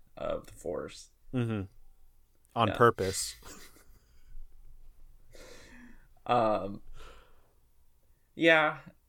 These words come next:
Speaker 1: Uh, for me, yeah, I, I also appreciate storytelling that focuses on gray morality. Um, the reason why,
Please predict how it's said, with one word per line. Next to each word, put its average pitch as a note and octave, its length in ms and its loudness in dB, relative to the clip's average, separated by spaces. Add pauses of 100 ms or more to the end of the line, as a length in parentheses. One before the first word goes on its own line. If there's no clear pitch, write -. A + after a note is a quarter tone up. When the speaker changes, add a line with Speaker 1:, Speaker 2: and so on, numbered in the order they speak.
Speaker 1:
Uh, C3+ 640 6 (2500)
for C3+ 420 2 (240)
me, E3 680 0 (360)
yeah, A#2+ 340 0
I, C3+ 200 6
I B2+ 280 6
also B2 380 6
appreciate A#2+ 800 0
storytelling A#2 840 2
that G#2 180 2
focuses A2+ 420 -4
on A2 240 0
gray A2 400 4
morality. A2+ 920 0 (240)
Um, G#2 480 0 (1400)
the D3 120 0
reason G#3 340 2
why, C#3+ 360 6